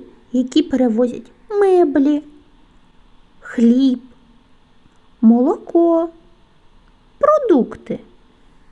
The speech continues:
Одним словом, все це можна назвати вантаж. І такі машини називають, вірно,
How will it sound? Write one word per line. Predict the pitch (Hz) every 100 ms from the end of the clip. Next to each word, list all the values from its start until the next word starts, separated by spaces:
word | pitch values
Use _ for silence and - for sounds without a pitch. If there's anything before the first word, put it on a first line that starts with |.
| _ _ _ _ _ - 392
Одним | 262 214 277 247
словом, | 226 - 226 277 - 233 226 -
все | - - - 269
це | 269 - 453 640 - _ _ 254
можна | 269 370 453
назвати | 349 277 - 233 294 - 240 - - -
вантаж. | 214 247 466 - 349 302 302 - - _ _ _ _ _ - -
І | 269
такі | 269 269 269 262
машини | 214 220 - - 220 311 339 - - -
називають, | 240 254 214 226 220 370 539 262 - - _ _ _ _ _ _ _ _ -
вірно, | 240 240 285 277 262 -